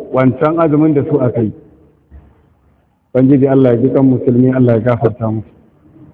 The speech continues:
Azumin watan Ramadan <clears throat> ɗaya ne daga cikin rukunai na addinin musulunci guda biyar kamar yadda muka sani. Bayan kalmar shahada,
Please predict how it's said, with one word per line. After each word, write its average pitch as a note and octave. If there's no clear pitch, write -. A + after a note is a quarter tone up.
Azumin D3+
watan D3
Ramadan C#3
<clears throat> G3+
ɗaya D#3
ne D3
daga B2
cikin D3
rukunai C3
na C#3
addinin C3
musulunci C3+
guda B2
biyar C#3
kamar C3
yadda B2
muka -
sani. D3
Bayan C3
kalmar C#3
shahada, C#3+